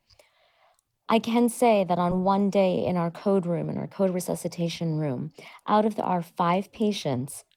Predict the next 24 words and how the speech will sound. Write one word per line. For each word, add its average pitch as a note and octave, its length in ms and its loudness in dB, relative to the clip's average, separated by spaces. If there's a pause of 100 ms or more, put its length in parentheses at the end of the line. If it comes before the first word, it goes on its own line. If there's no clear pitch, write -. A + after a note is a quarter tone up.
(160)
four F3+ 320 2
were F3 160 2
children. D#3+ 640 -4 (480)
And E3+ 440 2 (300)
I'm F3+ 220 2
very F3+ 480 0 (120)
sad F#3+ 460 4
and D#3+ 300 0
deeply F3+ 360 -2
disturbed E3+ 680 -2 (420)
to F3+ 140 -2
say D3+ 540 2 (260)
that F3 180 4
I E3+ 160 6
was E3 220 0
very E3 220 2
useful C#3+ 600 0
as C#3+ 160 -2
a D3 60 -2
pediatrician C3+ 680 -6
in B2+ 120 -4
a B2+ 60 -4
war A#2 260 -4
zone, A#2+ 420 -8